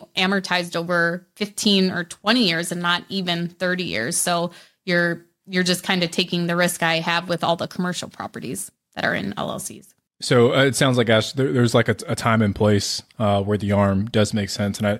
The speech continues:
Speaker 1: Yeah.
Speaker 2: I love your, your kind of idea of, "Hey, what's the worst case scenario here?" And, you know, could, could we live with that worst case scenario? Um, Clint, I, I think it sounds like you used the best option you had available at the time.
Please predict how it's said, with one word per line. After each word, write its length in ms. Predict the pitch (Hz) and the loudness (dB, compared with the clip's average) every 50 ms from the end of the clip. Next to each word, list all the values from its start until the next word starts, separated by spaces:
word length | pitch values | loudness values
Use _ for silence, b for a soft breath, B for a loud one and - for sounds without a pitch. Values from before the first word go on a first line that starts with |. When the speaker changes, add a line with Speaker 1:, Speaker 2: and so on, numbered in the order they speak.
| - | -4
Speaker 1:
Yeah. 180 | - 185 180 - - | -6 -6 -4 -2 2
Speaker 2:
I 80 | 127 | 2
love 200 | 127 131 123 107 | 4 4 4 4
your, 440 | 107 113 113 113 113 113 110 110 107 | 4 4 6 6 6 6 6 4 2
your 140 | - 120 113 | 0 -2 0
kind 140 | - 120 113 | 2 2 2
of 80 | 107 104 | 2 2
idea 420 | 104 101 98 104 107 107 101 101 | 2 0 2 2 2 4 4 2
of, 100 | 95 - | 0 -2
"Hey, 140 | - 117 117 | -2 0 2
what's 220 | 107 117 113 - | 2 2 2 2
the 80 | - 117 | 2 2
worst 220 | 104 104 104 - | 2 2 2 2
case 200 | - 117 110 - | 2 2 2 2
scenario 500 | - 110 98 92 90 101 104 98 95 101 | 2 0 0 2 2 2 4 4 2 2
here?" 320 | 101 104 113 - - - B B B B B B B | 0 -4 -4 -4 -6 -8 B B B B B B B
And, 220 | - 113 104 101 104 | 2 4 6 6 6
you 80 | 107 | 6
know, 140 | 101 98 101 | 4 4 4
could, 180 | - - 151 - | 4 2 2 2
could 220 | - - 110 104 | 2 0 2 2
we 100 | 113 107 | 2 4
live 220 | 101 101 101 95 104 | 4 4 2 2 2
with 80 | 98 | 2
that 180 | - 98 98 - | 0 0 -2 -2
worst 220 | 101 104 104 - | -2 -2 -2 -2
case 180 | - 107 107 - | 0 -2 -2 0
scenario? 600 | - 110 104 104 104 113 117 120 117 113 104 b b b b b b b b b b b _ | 0 0 0 0 -2 -4 -4 -4 -2 -4 -4 b b b b b b b b b b b _
Um, 440 | - 107 104 101 101 101 107 110 - - _ _ _ _ - | 0 2 4 4 6 4 2 2 -2 -8 _ _ _ _ -2
Clint, 240 | - 151 143 - 139 | 0 2 4 4 2
I, 60 | 123 - - | 2 2 0
I 80 | 120 | -2
think 240 | - - 165 160 - - - | 0 0 0 -2 -2 -6 -8
it 120 | 151 - | -6 -2
sounds 200 | - 147 143 127 | 0 2 2 4
like 160 | 135 - - | 2 2 2
you 60 | 139 123 | 2 4
used 600 | 120 123 131 131 127 123 120 113 - - - b b b b b b b b _ _ | 4 6 6 6 6 4 4 2 0 -4 -8 b b b b b b b b _ _
the 140 | 127 117 123 | -2 -2 0
best 300 | 107 101 127 113 - - | 2 4 2 2 2 0
option 480 | 120 117 113 117 - - 120 107 104 104 | 2 2 2 2 2 0 -2 -2 0 0
you 160 | 104 107 104 | 0 0 2
had 160 | 104 101 101 | 2 2 2
available 480 | 98 92 101 98 98 90 92 92 101 - | 0 0 0 0 0 -2 -2 -4 -4 -4
at 180 | 104 104 101 | -4 -4 -4
the 80 | - 110 | -4 -6
time. 460 | - - 104 95 95 101 104 113 B | -8 -6 -6 -6 -6 -6 -8 -10 B